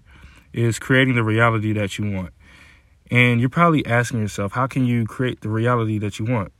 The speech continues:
It's pretty simple. Just think what, just think about whatever your goals are and just visualize yourself achieving those goals. So, for example, if you're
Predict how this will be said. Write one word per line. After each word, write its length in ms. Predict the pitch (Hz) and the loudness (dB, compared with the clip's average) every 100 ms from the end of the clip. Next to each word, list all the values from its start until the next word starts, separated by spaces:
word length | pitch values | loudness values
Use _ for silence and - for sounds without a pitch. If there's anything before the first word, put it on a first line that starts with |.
| _ - | _ -6
It's 120 | 117 | -2
pretty 200 | 147 127 | 2 0
simple. 420 | - 127 101 87 - - - - - _ 117 | 2 -2 -2 -14 -18 -20 -20 -20 -20 _ 2
Just 320 | 139 - - | 2 2 2
think 640 | 143 147 - - - - _ _ - | 2 2 -2 -18 -18 -20 _ _ -4
what, 320 | 113 113 113 | -2 -2 0
just 240 | 127 - | -2 0
think 220 | 139 143 | 0 0
about 420 | 123 107 107 104 - _ - | 0 0 -2 -2 -8 _ -10
whatever 400 | 110 113 120 120 | -2 2 2 2
your 160 | 110 104 | 0 0
goals 400 | 107 117 123 131 | 0 0 0 -2
are 200 | 135 135 | -4 -2
and 200 | 110 107 | -4 -2
just 160 | 107 | -2
visualize 840 | 98 110 117 113 107 107 107 104 - | 0 0 0 0 0 -2 -2 -4 -6
yourself 540 | 107 107 - 117 117 - | -4 -4 -4 -4 -4 -6
achieving 480 | 104 - 123 113 | -6 -2 0 0
those 200 | 107 101 | -2 -4
goals. 440 | 104 110 95 90 - - - - - _ _ - | -2 -4 -4 -8 -14 -20 -20 -20 -20 _ _ -2
So, 160 | 131 | 0
for 200 | 127 123 | 2 2
example, 420 | 107 117 113 - 101 | 0 0 -2 -2 0
if 340 | 113 107 - | 0 -2 -2
you're 640 | 117 123 120 117 113 107 | 0 0 2 0 -2 -6